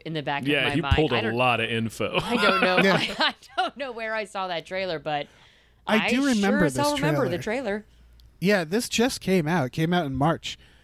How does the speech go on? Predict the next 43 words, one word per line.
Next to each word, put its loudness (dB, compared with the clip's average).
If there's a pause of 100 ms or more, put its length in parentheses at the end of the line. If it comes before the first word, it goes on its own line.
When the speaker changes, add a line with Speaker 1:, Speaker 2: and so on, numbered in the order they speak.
(120)
Speaker 1:
Jesus, -4
Speaker 3:
So 0
Speaker 1:
what 4
Speaker 3:
this 4
Speaker 1:
is 2
wrong 6
with 0
Speaker 3:
director, -2
Speaker 1:
me? -20 (100)
<laughs> -20
Speaker 3:
she's 0
churn-, 0
she's -2
churning 0
'em -2
out. -2 (800)
Uh, 0
Speaker 1:
Good -12
Speaker 3:
Julia 6
Speaker 1:
for 2
her. -2
Speaker 3:
Hart -2 (100)
is -6
the -6
name. -2
Yeah, 2
I -4
don't 2
know. 2
I, -2
uh, 2 (800)
she, 0
she's -2
fairly 4
new, 2
so, 0 (1120)
uh, -4
uh, -4 (100)
this 0
is, -2 (100)
I 0
don't 2
know. -2